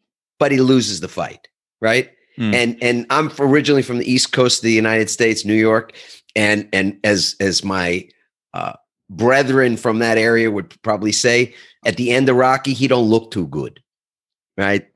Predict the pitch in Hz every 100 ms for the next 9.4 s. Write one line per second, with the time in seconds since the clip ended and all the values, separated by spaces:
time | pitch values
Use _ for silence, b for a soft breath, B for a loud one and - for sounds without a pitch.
0 | - 135 127 127 - 127 139 113 - -
1 | - 110 - - B B B - 135 139
2 | 143 143 - b b _ - 127 127 120
3 | 117 120 - 123 104 - - - 107 110
4 | 113 117 107 110 95 - 101 101 107 98
5 | 101 92 107 82 B B B B B B
6 | B - 127 131 131 _ 123 127 123 123
7 | 120 117 196 214 - 120 87 107 95 123
8 | 135 127 - 135 113 92 90 - 113 98
9 | - - 92